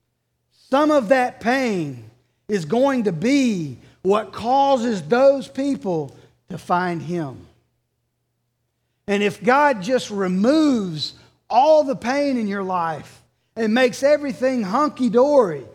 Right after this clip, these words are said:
and you just feel great all the time, you know what I bet?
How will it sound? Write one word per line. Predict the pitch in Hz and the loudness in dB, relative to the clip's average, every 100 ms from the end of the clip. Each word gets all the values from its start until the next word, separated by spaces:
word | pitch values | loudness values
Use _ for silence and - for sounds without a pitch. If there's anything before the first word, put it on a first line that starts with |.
| - _ | -20 _
and | 185 196 | -4 0
you | 254 302 | 4 4
just | 285 226 - | 2 -4 -4
feel | 294 311 247 | -4 -4 -4
great | 170 277 285 214 - | 0 4 4 2 -4
all | 226 277 269 | -2 0 -2
the | 233 | -4
time, | - 285 262 214 175 | -4 -4 -2 -4 -4
you | 240 | -2
know | 294 | 0
what | 285 247 | 0 0
I | 240 | -4
bet? | 185 254 302 277 | -2 -2 -2 -6